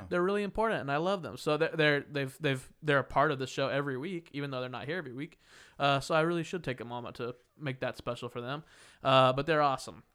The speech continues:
Um, then the Instagram and Twitter, if we're talking about that stuff, Ryan is super strong on Twitter, or sorry, on, on Instagram,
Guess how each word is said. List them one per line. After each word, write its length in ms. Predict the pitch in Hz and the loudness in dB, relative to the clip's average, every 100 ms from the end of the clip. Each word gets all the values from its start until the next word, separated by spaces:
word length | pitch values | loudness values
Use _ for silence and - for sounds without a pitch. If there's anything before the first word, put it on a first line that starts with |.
| - | -4
Um, 540 | 165 170 175 175 180 - | 0 2 0 -4 -8 -10
then 200 | 175 180 | 0 2
the 60 | 180 | 2
Instagram 380 | 175 175 170 170 | -2 -2 0 2
and 100 | 160 | 0
Twitter, 280 | 202 190 156 | 0 2 4
if 60 | 151 | 2
we're 60 | |
talking 300 | 147 135 143 | 0 0 0
about 160 | 135 131 | -2 0
that 160 | 151 | -2
stuff, 300 | - 151 139 | 0 0 0
Ryan 300 | 147 147 151 | 2 2 0
is 120 | 143 - | -2 -8
super 220 | 160 143 | -8 -10
strong 420 | - 156 151 151 | -2 2 2 2
on 140 | 131 123 | -2 -2
Twitter, 420 | 190 202 202 196 _ | 0 2 0 -4 _
or 100 | 175 | 2
sorry, 300 | 143 160 131 | 4 4 2
on, 280 | 120 135 127 | 0 -2 -4
on 80 | 147 | -8
Instagram, 460 | 147 185 180 196 | -8 -8 -6 -6